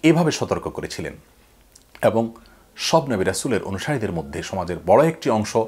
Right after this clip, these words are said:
তাদের সেই সতর্ক বার্তা, বার্তাকে ইগনোর করেছে, পাত্তা দেয়নি। আর কিছু অংশ, সীমিত সংখ্যক মানুষ তাদের সেই সতর্ক বার্তায় সতর্ক হয়েছেন, নিজেদেরকে সাবধান করেছেন।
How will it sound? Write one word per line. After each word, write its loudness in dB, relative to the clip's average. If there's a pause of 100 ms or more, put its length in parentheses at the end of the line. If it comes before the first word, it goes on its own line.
(320)
তাদের 0
সেই -8
সতর্ক -6
বার্তা, -4
বার্তাকে -4
ইগনোর 0
করেছে, -10
পাত্তা 2
দেয়নি। 2 (400)
আর 2 (280)
কিছু 0
অংশ, 0 (320)
সীমিত -2
সংখ্যক -6
মানুষ -4
তাদের -2
সেই -10
সতর্ক -4
বার্তায় -2
সতর্ক 0
হয়েছেন, 0 (320)
নিজেদেরকে -8
সাবধান -4
করেছেন। -12